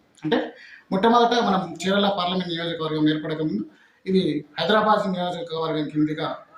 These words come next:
ఉండే. So ఆ తర్వాత పునర్వ్యవస్థీకరణ తర్వాత రెండు వేల ఎనిమిది నుండి ఉనికిలోకి వచ్చింది. రెండు వేల తొమ్మిదిలో మొట్టమొదటిసారిగా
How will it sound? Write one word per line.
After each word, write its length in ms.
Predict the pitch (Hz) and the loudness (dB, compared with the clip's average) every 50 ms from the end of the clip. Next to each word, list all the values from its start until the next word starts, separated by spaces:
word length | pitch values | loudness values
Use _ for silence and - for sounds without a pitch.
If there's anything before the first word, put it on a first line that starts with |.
| - - _ _ _ _ _ _ _ _ _ - | -20 -20 _ _ _ _ _ _ _ _ _ -8
ఉండే. 320 | 156 160 151 156 - - - _ _ _ - _ _ _ _ - - | -4 -2 0 -2 -2 -4 -10 _ _ _ -20 _ _ _ _ -4 2
So 80 | 226 220 180 | 2 4 4
ఆ 80 | 170 180 180 190 | 4 2 2 2
తర్వాత 500 | 185 202 202 196 202 - - - - - - _ _ _ _ _ _ _ _ _ - 180 | 4 2 2 2 0 0 -2 -4 -6 -10 -16 _ _ _ _ _ _ _ _ _ -6 -2
పునర్వ్యవస్థీకరణ 720 | 185 196 196 202 202 196 185 - 180 175 - 170 160 170 160 160 | 0 0 0 2 0 0 -2 -2 -6 -8 -6 -4 -4 -4 -2 -2
తర్వాత 200 | 160 165 165 196 175 156 151 156 151 | -2 -2 0 0 0 0 0 -2 -4
రెండు 160 | 160 165 170 | -4 -4 -2
వేల 180 | 185 180 180 170 165 151 147 147 156 | -2 -2 0 0 0 -2 0 0 0
ఎనిమిది 340 | 156 180 190 180 160 156 156 151 | 0 0 0 -2 0 0 2 4
నుండి 380 | 151 147 147 156 147 127 - - - _ - - _ - - _ _ _ _ _ _ - 156 | 4 2 2 0 -4 -6 -6 -12 -16 _ -20 -20 _ -20 -20 _ _ _ _ _ _ -4 -4
ఉనికిలోకి 340 | 160 160 170 - - - 156 | -4 -2 -2 -2 -2 0 -2
వచ్చింది. 240 | - - 175 202 294 302 - - - | -4 -4 -4 -6 -6 -6 -8 -6 -2
రెండు 160 | 170 190 196 208 | 2 4 4 6
వేల 240 | 208 196 185 185 - - | 6 6 4 2 2 2
తొమ్మిదిలో 320 | 180 208 220 220 214 202 170 - | 4 4 4 6 4 2 0 0
మొట్టమొదటిసారిగా 840 | - - - 180 180 170 160 151 - 160 151 156 165 151 151 - | -2 -2 -2 -2 0 0 -2 -2 -2 -2 -2 0 0 -2 -2 -4